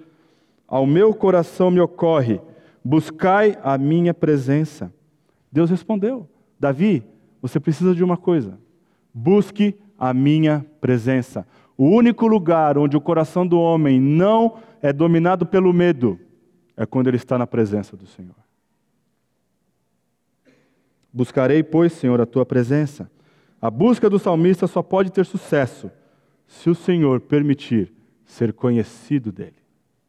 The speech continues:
Versículo nove: "Não me escondas, Senhor, a tua face.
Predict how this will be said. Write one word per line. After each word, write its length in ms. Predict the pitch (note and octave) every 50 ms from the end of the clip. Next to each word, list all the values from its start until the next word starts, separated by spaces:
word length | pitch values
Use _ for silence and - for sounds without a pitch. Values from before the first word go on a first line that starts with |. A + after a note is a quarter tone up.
| _ _ _ _ _ _ _ _ _ _ _ _ _ _ _ _ _ _ _ _ _ _ _ _ _ _ _ _ _ _ _ _ _ _ _ _ _ _ _ _ _ _ -
Versículo 460 | B2 C#3 C3+ - D#3 C#3 D#3 C#3+ C#3+
nove: 340 | C#3+ C#3+ D3 C#3+ B2+ A#2+ B2
"Não 160 | C3 D3+ E3
me 100 | D#3 D3
escondas, 680 | C3+ - - - - - F3 F3 F#3 F#3 E3 D3+ C#3 -
Senhor, 320 | - - C#3 C3+ C3+ C3
a 60 | C3
tua 200 | B2+ - D3 C3+
face. 540 | C3+ - - C3+ B2+ B2 B2 - - -